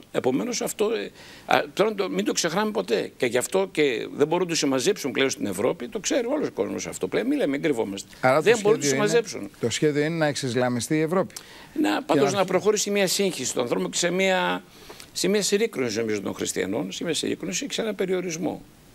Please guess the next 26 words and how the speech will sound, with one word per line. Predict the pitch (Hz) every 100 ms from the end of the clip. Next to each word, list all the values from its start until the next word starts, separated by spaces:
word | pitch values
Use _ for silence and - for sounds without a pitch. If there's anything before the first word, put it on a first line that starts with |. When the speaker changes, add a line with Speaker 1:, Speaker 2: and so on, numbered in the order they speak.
| -
Speaker 1:
Σε | -
ένα | 202
περιορισμό. | 196 175 170 165 143
Speaker 2:
Και | -
καθώς | 117 113 156
δεν | 127 151
αντιτάσσει | 143 110 95 131 120 113
ο |
χριστιανός | 98 120 113 123 113 - - - 85
βία. | 80 131 196 247 - - - -
Speaker 1:
Δεν | 139
αντιτάσσουμε | 95 95 98
βία. | 95 131 165 - - - -
Speaker 2:
Αυτό | 123 190
λέω, | 139 107
επει-, | 104 135 131
καθώς | - 131 175 -
ο | 170
Speaker 1:
Αντιτάσσουμε |
βία. | 123
Speaker 2:
χριστιανός | 117 156 160 131
δεν | 180 170
Speaker 1:
Αντιτάσσουμε | 131
Speaker 2:
αντιτάσσει | 135 143 131 131
Speaker 1:
βία. | 131
Speaker 2:
βία, | 226